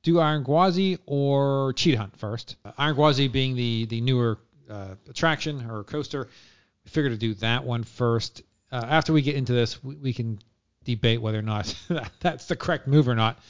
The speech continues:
On this day, I don't think it was, but maybe that was just particular, this particular day. So we get into Iron Gwazi queue. Well, they stop us. We can't even get into the queue till, uh, ten oh four. They open up the queue. So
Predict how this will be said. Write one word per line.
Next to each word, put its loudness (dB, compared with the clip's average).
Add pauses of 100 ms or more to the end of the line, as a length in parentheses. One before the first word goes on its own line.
(320)
On 6
this 6
day, 4
I 0
don't 0
think -2
it -2
was, -4
but -14
maybe -4
that -2
was -8
just -8
particular, -6
this -2
particular -10
day. -12 (460)
So 2
we 2
get 0
into 0
Iron -2
Gwazi 2
queue. -6
Well, 4
they -2
stop 2
us. -8
We -4
can't 4
even 2
get 2
into -2
the 2
queue 2
till, 4 (260)
uh, -10
ten 2
oh 6
four. 2
They -4
open -2
up -2
the -6
queue. -10
So -2